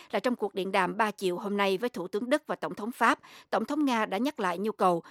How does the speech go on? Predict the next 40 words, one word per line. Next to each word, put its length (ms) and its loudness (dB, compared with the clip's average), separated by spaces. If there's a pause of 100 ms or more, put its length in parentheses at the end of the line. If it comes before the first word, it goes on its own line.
(200)
cần 220 4
phải 180 -2
ngưng 340 2
ngay 160 0
lập 180 -4
tức 200 -2
điều 180 2
mà 140 0
website 400 -2
này 140 -2
mô 200 -2
tả 380 -2 (260)
là 300 8
các 220 -4
vụ 280 -2
dội 200 0
pháo 260 -2
của 140 2
lực 160 -2
lượng 180 -4
chính 160 -4
phủ 120 -4
Ukraine 600 2 (380)
vào 280 4
các 200 -4
vùng 240 0
dân 140 0
cư 220 0
ở 160 -2
miền 220 -4
đông 280 0
Ukraine. 400 2 (540)
Trong 140 2
web 200 2
của 100 0
Điện 160 -2
Kremlin 400 -2
tường 240 -6
thuật 160 -6
rằng, 220 0